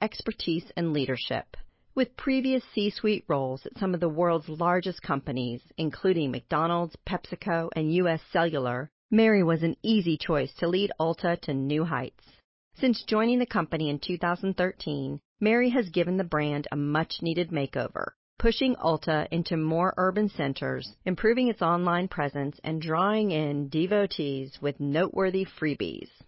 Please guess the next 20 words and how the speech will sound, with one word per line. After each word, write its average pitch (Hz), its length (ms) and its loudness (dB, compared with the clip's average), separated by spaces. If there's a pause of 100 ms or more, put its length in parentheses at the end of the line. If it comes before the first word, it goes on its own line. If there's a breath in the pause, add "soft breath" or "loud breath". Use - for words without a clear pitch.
(340)
Of 202 160 -2
course, 175 460 0
like 160 220 -2
just 208 220 -2
about 160 220 0
everything 170 400 -2
else 185 240 2
in 147 120 -2
the 135 80 0
digital 135 440 -2
age, 131 540 -6 (220)
the 180 80 -4
beauty 233 440 -2
business 160 420 0
has 180 120 -4
become - 380 -6
a 135 40 -4
whole 190 420 0
new 170 220 0
industry. 139 720 -8